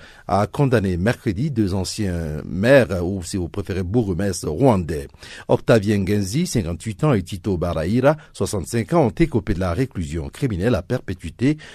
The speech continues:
pour leur participation au génocide des Tutsis en mille neuf cent quatre-vingt-quatorze.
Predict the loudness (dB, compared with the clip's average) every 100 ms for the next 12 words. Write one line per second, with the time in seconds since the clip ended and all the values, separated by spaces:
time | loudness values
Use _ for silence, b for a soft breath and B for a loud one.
0 | B 4 6 4 2 -2 -2 -10 -8 -4
1 | -4 0 0 0 -4 -4 -4 -4 -6 -8
2 | -8 0 0 0 -4 -4 -4 -4 -4 -4
3 | -6 -4 -4 -4 -10 -16